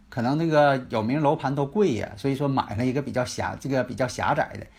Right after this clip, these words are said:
啊，这个屋比较小啊，所以说你整个大床呢，就说床头对窗户，是这个设计师认为这么摆好看。其实一个老人睡了就为了舒服，你说你整的那么，啊，豪华，感觉到一个小屋，你还整个欧式装修，那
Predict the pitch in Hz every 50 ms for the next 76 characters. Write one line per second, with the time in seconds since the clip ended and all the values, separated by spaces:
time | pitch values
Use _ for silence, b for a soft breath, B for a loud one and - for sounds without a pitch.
0 | B B B B B B - 110 107 101 104 107 135 123 123 123 135 131 117 -
1 | 131 123 - - - - - - - - - - _ _ b b b b b -
2 | - 107 107 107 104 104 104 104 104 147 160 143 151 151 156 165 165 127 - 113
3 | 131 135 - 170 151 127 - - 110 95 101 127 147 151 139 147 143 143 131 117
4 | - - 135 143 131 117 120 131 - 151 123 - - 120 104 107 110 107 113 -
5 | - - - 156 131 113 - 165 147 143 127 - - 175 160 160 151 135 - 139
6 | 131 131 156 151 135 135 139 156 170 156 135 - - - - - - - - -
7 | 180 160 - B B B B B B - 143 185 175 - 214 208 190 214 202 160
8 | 196 233 208 165 120 - - - 104 98 98 110 151 160 - - 254 240 202 160
9 | 151 135 156 165 196 214 202 175 - - - - 110 101 98 98 95 117 127 117
10 | B B B B B - 151 175 214 233 214 - 131 - - 123 139 160 185 196
11 | 190 180 175 160 151 B B B B B 123 117 - - 110 110 165 220 175 131
12 | 101 82 104 104 - - - 120 120 147 170 208 202 180 165 165 175 208 196 202
13 | - - - - 127 135 165 180 160 107 147 160 151 - 110 113 120 - 143 151
14 | 143 139 - 185 139 - - 95 98 98 107 98 101 - 170 -